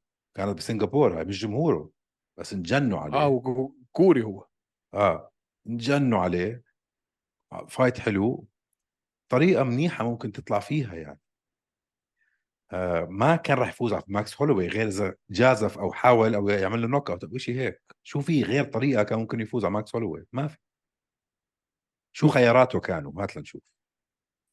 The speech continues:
Speaker 2: أ-، أ-، أحكي لك أنا رأيي.
Speaker 1: مم.
Speaker 2: بغض النظر، في طريقة ما في طريقة، كان ماخذ هو ال-، ال-، ال-، ال-، ال significant strikes، ال-، ال-، ال-، الضربات المؤثرة، الفارق كان لصالحه أو مش لصالحه.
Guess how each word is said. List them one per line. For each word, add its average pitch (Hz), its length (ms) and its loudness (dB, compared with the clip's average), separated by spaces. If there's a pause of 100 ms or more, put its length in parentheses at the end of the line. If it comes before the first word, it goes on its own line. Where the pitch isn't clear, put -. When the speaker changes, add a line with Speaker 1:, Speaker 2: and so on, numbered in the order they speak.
(120)
Speaker 2:
أ-، - 20 6
أ-، 147 360 -2
أحكي - 240 4
لك 170 140 4
أنا 165 140 0
رأيي. 101 360 -4 (380)
Speaker 1:
مم. 82 260 -10 (140)
Speaker 2:
بغض 180 420 4
النظر، 170 400 2 (160)
في 180 120 0
طريقة 143 360 2
ما 127 120 2
في 123 120 -4
طريقة، 101 580 -10 (1080)
كان 156 280 6
ماخذ 156 380 4
هو 147 300 0
ال-، 120 160 -2
ال-، 120 260 -8
ال-، 117 220 -2 (260)
ال-، 117 160 -4
ال 113 80 -4
significant 131 640 -2
strikes، 123 480 0
ال-، 110 100 -6
ال-، 110 200 -6
ال-، 104 200 -8
الضربات 123 580 2
المؤثرة، 110 680 -2 (880)
الفارق 131 420 4
كان 135 340 -2
لصالحه 139 440 4
أو 135 160 4
مش 147 240 2
لصالحه. 120 580 0